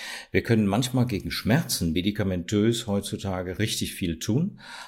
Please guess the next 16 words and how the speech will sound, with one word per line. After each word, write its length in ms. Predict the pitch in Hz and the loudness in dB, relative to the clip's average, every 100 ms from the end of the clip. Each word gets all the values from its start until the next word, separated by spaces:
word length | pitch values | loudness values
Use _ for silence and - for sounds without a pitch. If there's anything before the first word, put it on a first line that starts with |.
| - | -10
aber 540 | 90 90 104 92 92 | -6 0 0 0 -2
dieses 380 | 87 90 85 82 | -4 -6 -4 -4
Schwächesyndrom, 880 | - 92 - 98 92 95 90 98 95 | 0 0 0 0 0 0 2 2 2
dieses 320 | 87 80 78 | -4 -6 -4
Müdigkeitssyndrom 1040 | 87 87 85 101 80 76 85 78 80 80 - - - | -2 -2 -2 -2 -2 -2 -4 -2 -2 -2 -8 -20 -14
lässt 280 | - 82 - | -4 -2 -2
sich 260 | - - 82 | -6 -8 -8
eben 360 | 76 78 76 71 | -6 -6 -8 -8
medikamentös 800 | 80 85 85 82 85 85 80 - | -4 -2 -2 -2 -2 -4 -6 -6
nicht 200 | 76 - | -6 -6
behandeln. 380 | 82 90 92 | -6 -4 -2
Deswegen 300 | 87 87 80 | -4 -2 -6
freut 300 | 80 90 104 104 | -2 2 2 0
mich 140 | 82 | -4
das 160 | - - | -2 0
sehr, 440 | 92 98 71 | 2 2 0